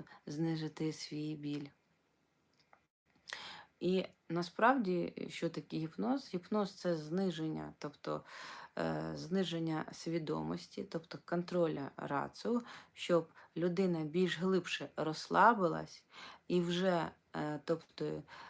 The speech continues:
не контролювала ті процеси так глибоко, як вона звикла контролювати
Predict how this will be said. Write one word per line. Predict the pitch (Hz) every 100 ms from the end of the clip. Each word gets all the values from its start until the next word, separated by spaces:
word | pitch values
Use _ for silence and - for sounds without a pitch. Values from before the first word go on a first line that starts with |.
| - _
не | 165 190
контролювала | 190 185 175 190 190 185 185 185 165 160 151 - - - _ - -
ті | 180
процеси | 175 - 165 - 170 165 156
так | - 175 165 139
глибоко, | 143 185 233 185 175 160
як | 156 160 160
вона | 165 165 170
звикла | 160 180 - 143
контролювати | - 156 - 160 165 151 -